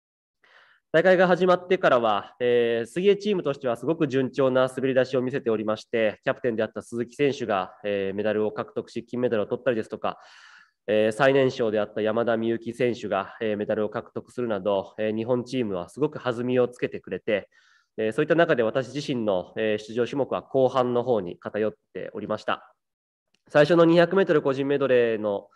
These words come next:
えー、決勝を泳いだ時に、まずパラリンピック四大会出たとはいえ、やっぱり最初の決勝種目というのはとてもとても緊張しました。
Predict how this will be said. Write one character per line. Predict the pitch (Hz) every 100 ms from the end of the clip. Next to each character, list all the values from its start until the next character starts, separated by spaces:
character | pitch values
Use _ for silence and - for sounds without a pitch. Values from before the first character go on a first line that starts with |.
| _ _ _ _ -
え | 104
ー、 | 107
決 | 135 123
勝 | - 151
を | 143 139 139 139 135 139 127 127 135
泳 | 143
い |
だ | 123
時 | 117 110 101
に、 | 110 104 87 _ _ _ _ _ -
ま | 131 160
ず | 151 131 113 104 - _ _ -
パ | 139
ラ |
リ | 151
ン | 151
ピ | 165
ッ | 165
ク | 131 117 110 107 -
四 | 139 151 160
大 | 196 196
会 | - 131
出 | 123
た | 143 139
と | 113
は | 101 92
い | 113 123
え、 | 123 110 _ - _ -
や | 123
っ |
ぱ | 127 160
り | 123
最 | - 147
初 | 165
の | 160
決 | 160 147
勝 | 165 147
種 | 160
目 | 139 -
と |
い | 110
う |
の | 101
は | 92 - _ -
と | 131
て | 165
も | 160
と | 156
て | 160
も | 147
緊 | 147 151 131
張 | 147 143 139 -
し | -
ま | 131
し | 127
た。 | 98 -